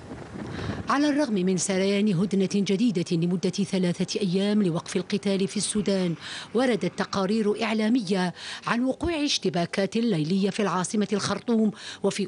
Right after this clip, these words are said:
أم درمان، هدنة تخرق لرابع مرة في رابع محاولة لوقف القتال الذي اندلع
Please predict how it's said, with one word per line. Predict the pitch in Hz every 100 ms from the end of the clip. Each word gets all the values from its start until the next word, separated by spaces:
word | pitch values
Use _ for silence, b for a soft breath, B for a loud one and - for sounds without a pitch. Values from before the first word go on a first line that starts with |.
| -
أم | 196 170
درمان، | 165 208 220 196 180 160 147 B B B -
هدنة | 190 311 294 285 285 294 277 330 - 311
تخرق | 160 160 151 - -
لرابع | 226 202 190 185 220
مرة | 277 185 170 170 156 B B -
في | 214 185
رابع | 196 254 254 247
محاولة | 240 208 - 214 190 196 - 196 B B B
لوقف | 226 285 -
القتال | 302 - 254 262 208 180 170 -
الذي | 208 202 202
اندلع | 196 196 202 175